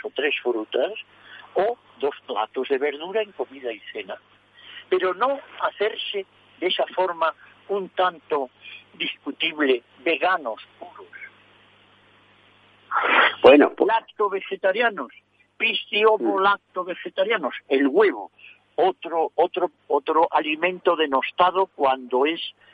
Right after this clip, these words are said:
Speaker 1: hasta cardio saludable. Es permisible tomar ocho o diez huevos a la semana sin que se nos produzca ninguna alteración orgánica.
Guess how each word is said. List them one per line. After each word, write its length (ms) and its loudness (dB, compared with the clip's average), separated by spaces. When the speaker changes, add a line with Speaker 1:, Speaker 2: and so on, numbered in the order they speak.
Speaker 1:
hasta 460 0
cardio 460 0
saludable. 680 -2
Es 120 0
permisible 920 0
tomar 460 4
ocho 420 2
o 40 0
diez 340 2
huevos 480 2
a 100 4
la 100 0
semana 500 0
sin 180 0
que 140 2
se 140 2
nos 160 4
produzca 600 2
ninguna 720 4
alteración 840 0
orgánica. 720 -4